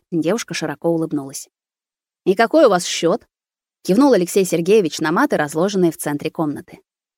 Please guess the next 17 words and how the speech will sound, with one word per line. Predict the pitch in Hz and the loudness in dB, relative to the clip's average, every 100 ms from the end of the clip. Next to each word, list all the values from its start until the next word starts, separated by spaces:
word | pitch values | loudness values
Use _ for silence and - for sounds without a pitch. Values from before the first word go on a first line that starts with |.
| _ - | _ -18
Здесь | - 339 233 | -2 0 0
Рустам | 175 - 240 226 | -2 0 0 0
и | |
оттачивал | 196 - 269 - 170 170 | -4 -4 -4 -4 -6 -4
удары | 160 175 160 | -2 -2 -4
в | - | -4
паре, | 226 170 | -2 -2
если | - - - | -8 -14 -10
противник | - 143 233 247 180 | -10 -4 -2 -2 -4
был | 160 143 | -10 -12
поблизости. | 151 170 - - - - _ _ _ _ _ - | -8 -6 -8 -12 -18 -20 _ _ _ _ _ -8
"Да | 165 175 | 0 4
мы | 175 | 4
и | |
не | 160 | 4
пробовали | 151 180 254 233 | 0 -4 -2 -4
никогда", | 214 196 196 190 | -4 -6 -8 -8